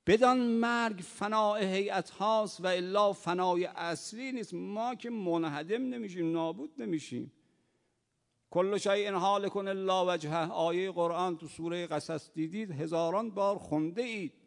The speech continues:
همه چیز در حال هلاکت است. هلاکت یعنی چی تو قرآن؟ یعنی فنا؟ یعنی نیستی؟ نه، یعنی به هم خوردن ترکیب‌ها، یعنی از بین رفتن هیئت‌ها.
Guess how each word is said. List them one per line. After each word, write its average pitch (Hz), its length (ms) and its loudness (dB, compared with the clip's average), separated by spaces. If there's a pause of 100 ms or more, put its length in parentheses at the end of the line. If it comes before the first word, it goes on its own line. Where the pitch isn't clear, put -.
(960)
همه 170 520 -2
چیز 226 340 -6
در 196 180 -2
حال 185 300 -2
هلاکت 170 600 -4
است. 156 200 -4 (260)
هلاکت 170 560 2
یعنی 196 240 0
چی - 280 -4
تو 247 100 -4
قرآن؟ 175 600 4 (960)
یعنی 165 180 6
فنا؟ 202 640 6 (160)
یعنی 165 260 4
نیستی؟ 202 460 2
نه، 233 440 0 (360)
یعنی 180 300 2
به 202 140 0
هم 170 220 0
خوردن 214 460 0
ترکیب‌ها، 160 1500 2 (720)
یعنی 170 320 6
از 185 260 0
بین 180 220 4
رفتن 180 400 0
هیئت‌ها. 175 1400 8